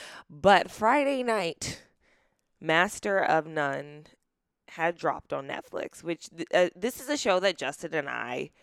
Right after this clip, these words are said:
have watched together. We watched season one together.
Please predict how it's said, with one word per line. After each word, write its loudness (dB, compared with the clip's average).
have 2
watched -4
together. 0
We -4
watched 0
season -8
one 0
together. -2